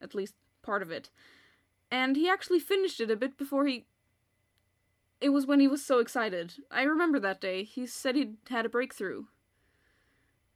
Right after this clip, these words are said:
I don't know what Reaper would want with the chemical stuff Martin was working on.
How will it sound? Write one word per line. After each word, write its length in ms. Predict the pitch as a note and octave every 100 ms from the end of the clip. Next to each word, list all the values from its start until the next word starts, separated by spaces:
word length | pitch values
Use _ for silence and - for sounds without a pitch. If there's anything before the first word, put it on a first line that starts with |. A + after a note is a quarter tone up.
| _
I 80 | -
don't 160 | D4+ C#4+
know 100 | C#4+
what 160 | C#4
Reaper 280 | C4 C4+ B3+
would 160 | A#3+ A3
want 260 | F#3+ G#3+
with 140 | C4 -
the 80 | C#4
chemical 360 | D4 C#4 D4+
stuff 280 | C#4+ C#4+ C#4
Martin 300 | C#4 C4 C4
was 120 | C4
working 340 | C4 C#4 C#4+ C#4
on. 380 | C#4+ D#4 F4